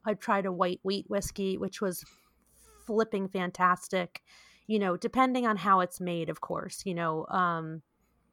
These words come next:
so I'm not calling either of these white dog, because I think that's just a different thing altogether. So I started off, you know, with the white whiskey and then,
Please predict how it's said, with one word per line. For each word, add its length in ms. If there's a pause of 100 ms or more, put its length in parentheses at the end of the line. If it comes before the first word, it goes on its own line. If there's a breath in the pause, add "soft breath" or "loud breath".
(180)
so 140
I'm 140
not 180
calling 400
either 300
of 100
these 320 (380 soft breath)
white 200
dog, 300
because 300
I 80
think 240
that's 180
just 180
a 40
different 360
thing 160
altogether. 720 (480 soft breath)
So 480
I 240
started 500
off, 540 (320)
you 160
know, 400 (240)
with 320
the 80
white 380 (400)
whiskey 500
and 240
then, 420